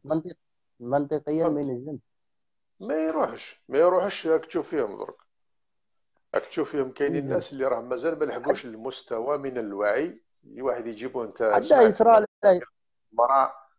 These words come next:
Speaker 2: مرة على ثلاثة ولا على أربعة نتاع الصباح يجيبوها
Speaker 1: آه.
Speaker 2: من توغورتو ولا من ورقلة، ممكن بالك عشيرتها راها مش تهدر معاه ولا بالك امها مش تهدر معاه، يجيبوها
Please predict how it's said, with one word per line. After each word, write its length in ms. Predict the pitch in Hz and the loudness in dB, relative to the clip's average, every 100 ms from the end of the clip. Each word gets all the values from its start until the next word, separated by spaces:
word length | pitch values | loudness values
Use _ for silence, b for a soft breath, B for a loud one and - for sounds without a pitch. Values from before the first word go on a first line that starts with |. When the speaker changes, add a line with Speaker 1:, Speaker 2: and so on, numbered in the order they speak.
| _ 120 | _ 0
Speaker 2:
مرة 200 | 123 117 | 2 4
على 200 | 117 110 | 2 -2
ثلاثة 340 | 135 113 123 | 0 2 2
ولا 200 | 117 117 | 2 2
على 100 | 113 | 2
أربعة 380 | 110 104 104 101 | 0 -2 -2 -2
نتاع 260 | 101 98 | 2 0
الصباح 320 | 87 - 127 120 | 0 -2 -2 -2
يجيبوها 440 | 104 110 110 101 | -6 -6 -4 -6
Speaker 1:
آه. 80 | 95 | -8
Speaker 2:
من 160 | 135 | -12
توغورتو 460 | 151 92 120 95 107 | -12 -6 -6 -6 -4
ولا 240 | 92 98 | -2 -2
من 160 | 95 98 | -6 -6
ورقلة، 460 | 110 110 131 143 - B B B _ | -8 -4 0 0 0 B B B _
ممكن 340 | 131 123 - 123 | -8 -8 -8 -2
بالك 280 | 131 113 120 | -2 -2 -4
عشيرتها 560 | 101 - 131 - 127 | -4 -2 -4 -2 -2
راها 180 | 131 123 | -2 -2
مش 200 | 120 - | -6 -8
تهدر 300 | 110 107 107 | -6 -2 0
معاه 240 | 101 95 107 | 0 0 0
ولا 160 | 113 | 0
بالك 320 | 107 117 - | -2 -4 -6
امها 220 | 101 98 123 | -6 -4 -2
مش 260 | 120 - | -4 -8
تهدر 260 | 107 104 95 | -4 -4 -2
معاه، 240 | 78 - _ _ _ _ _ - | -6 -8 _ _ _ _ _ -10
يجيبوها 600 | 202 180 139 107 - | -6 -4 0 -2 -2